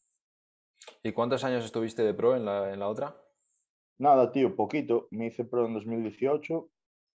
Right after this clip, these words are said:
Speaker 1: Bueno.
Speaker 2: Con el coronavirus y todo, al final quería debutar y debuté en... el año del corona, tío, el año que nos
Speaker 1: El
Speaker 2: cerraron.
Speaker 1: veinte, ¿no? El veinte.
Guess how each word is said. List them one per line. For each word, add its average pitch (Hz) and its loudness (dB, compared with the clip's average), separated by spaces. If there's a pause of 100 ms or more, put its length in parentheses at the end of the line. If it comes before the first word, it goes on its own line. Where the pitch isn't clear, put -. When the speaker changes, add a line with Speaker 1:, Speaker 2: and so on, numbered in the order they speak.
(120)
Speaker 1:
Bueno. 92 -10 (320)
Speaker 2:
Con 98 -6
el 95 0
coronavirus 92 0
y 90 -6
todo, 117 -2
al 85 -16
final 87 -6 (320)
quería 85 -2
debutar 87 0
y 95 0
debuté 85 -4
en... 107 -8 (1400)
el 113 4
año 135 6
del 110 4
corona, 113 2
tío, 82 -8
el 95 -4
año 107 -10
que 110 -8
nos 104 -14
Speaker 1:
El - -20
Speaker 2:
cerraron. 110 4
Speaker 1:
veinte, 123 2
¿no? 165 2
El 123 0
veinte. 131 -4